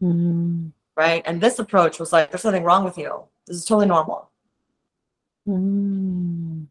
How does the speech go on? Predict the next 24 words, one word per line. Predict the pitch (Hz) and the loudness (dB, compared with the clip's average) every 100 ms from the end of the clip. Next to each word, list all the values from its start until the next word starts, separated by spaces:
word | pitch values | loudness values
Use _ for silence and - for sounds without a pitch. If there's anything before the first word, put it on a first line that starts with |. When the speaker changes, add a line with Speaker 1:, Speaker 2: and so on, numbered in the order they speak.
| _ | _
Speaker 2:
This | 180 | -10
is | 180 | 2
what | 185 | 4
happens | 180 208 - - - - - - _ _ _ | 6 4 2 -4 -6 -14 -14 -18 _ _ _
with | 165 165 - - _ _ _ 151 | 0 0 -4 -20 _ _ _ 2
your | 160 160 | 4 4
particular | 170 165 143 151 | 2 -2 0 2
dynamics." | 151 170 294 214 147 - - - - 214 | 4 4 4 4 2 -2 -16 -20 -4 4
And | 220 | 6
then | |
I | 208 | 6
started | 214 196 | 2 -2
realizing, | 208 330 220 214 208 | 0 4 4 2 -2
like, | 202 202 | -4 -4
"Oh, | 302 302 | -6 -6
I | |
have | 302 349 - | -6 -8 -10
been | 359 | -12
picking | 320 320 262 202 | -10 -6 -4 4
wild | 202 202 202 | 6 6 4
men | 185 | 0
my | 170 | -2
whole | 170 165 165 | -2 -4 -4
life. | 226 185 - _ _ | -4 -6 -8 _ _